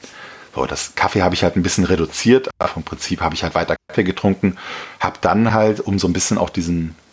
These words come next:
äh, ja, sag mal, veganen Weg an der Stelle ein bisschen zu beschreiten, hab ich dann halt von, von normaler Milch irgendwie auf, ähm, ich glaub, Hafermilch umgestellt. So, hat jetzt, glaub ich, nicht viel gebracht, aber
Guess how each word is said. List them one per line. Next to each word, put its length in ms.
äh, 60
ja, 640
sag 200
mal, 300
veganen 680
Weg 220
an 120
der 100
Stelle 240
ein 60
bisschen 220
zu 120
beschreiten, 500
hab 140
ich 80
dann 140
halt 260
von, 260
von 160
normaler 380
Milch 320
irgendwie 260
auf, 320
ähm, 380
ich 80
glaub, 200
Hafermilch 480
umgestellt. 540
So, 140
hat 120
jetzt, 160
glaub 140
ich, 100
nicht 160
viel 140
gebracht, 460
aber 420